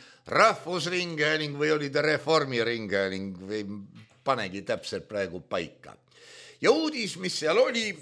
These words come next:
see ütles nii. Ühe Tallinna põhikooli õpilase ema oli jahmunud, kui tema kaheksandas klassis käival pojal tuli kohustusliku kirjandusena läbi lugeda üks Kaur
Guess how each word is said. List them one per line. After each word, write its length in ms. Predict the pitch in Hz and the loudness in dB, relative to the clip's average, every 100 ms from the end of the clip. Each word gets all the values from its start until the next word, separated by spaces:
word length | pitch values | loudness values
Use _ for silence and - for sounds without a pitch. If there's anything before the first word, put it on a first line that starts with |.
| - - - - | -14 -18 -18 -16
see 320 | - 226 233 226 | 2 4 4 4
ütles 480 | 196 196 180 160 131 | 2 2 0 -2 -2
nii. 380 | 131 107 78 64 - - _ - | -6 -8 -10 -14 -20 -20 _ 2
Ühe 120 | 202 | 4
Tallinna 420 | 214 247 233 226 196 | 6 4 4 0 2
põhikooli 640 | 208 208 170 185 165 165 | 2 0 2 2 4 4
õpilase 540 | 202 156 139 127 143 160 | 2 2 0 2 2 0
ema 320 | 185 180 175 - | 2 2 2 2
oli 220 | 160 143 127 | 0 2 2
jahmunud, 720 | 160 160 - 139 156 156 151 - - - - | 4 2 -4 -4 -2 -2 -4 -10 -20 -14 -2
kui 120 | 220 | 4
tema 200 | 254 247 | 6 6
kaheksandas 680 | 247 254 240 - 214 202 185 | 6 4 2 0 -2 -2 -2
klassis 540 | - 208 208 180 170 - | 0 0 0 -2 -4 0
käival 460 | 180 185 151 135 123 | 2 2 2 0 0
pojal 440 | 247 254 240 190 160 | 4 6 8 6 4
tuli 260 | 175 185 156 | 0 -2 -2
kohustusliku 960 | 151 208 190 131 - 139 143 135 143 | 2 2 2 -6 -6 -6 -4 -6 -6
kirjandusena 840 | 139 262 214 202 170 151 143 139 131 | -4 0 2 2 2 -2 -2 0 0
läbi 360 | 147 240 214 208 | 2 2 0 0
lugeda 500 | 208 190 170 143 147 - | 2 4 4 4 0 0
üks 380 | 180 180 - - - | -4 -4 -10 -10 0
Kaur 540 | 127 160 170 160 92 | 4 4 4 -2 -4